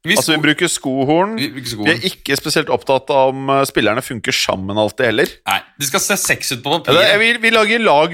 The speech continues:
Speaker 2: på papiret, vi.
Speaker 1: Ja.
Speaker 2: Det er det vi liker.
Speaker 1: Det er navnet som er viktig.
Speaker 2: Ja, navn. <laughs> Ok,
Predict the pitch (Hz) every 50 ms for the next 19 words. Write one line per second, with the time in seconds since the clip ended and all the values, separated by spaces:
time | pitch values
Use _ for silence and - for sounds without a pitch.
0 | - - 202 185 - 202 - - 165 139 143 170 170 131 98 - - - 110 104
1 | 101 - - _ - 143 139 139 139 131 117 101 85 - - 95 95 - _ -
2 | 160 170 165 139 127 120 123 151 165 - 180 160 139 120 - - 135 131 - -
3 | - _ _ _ _ _ _ _ _ _ _ _ _ _ _ _ _ _ _ _
4 | - 107 123 123 120 120 123 - - - 294 - _ _ _ _ _ _ _ _
5 | _ _ _ _ _ _ _ _ _ _ _ _ _ _ _ - - - - -
6 | - - - - - - _ _ _ - - 202 -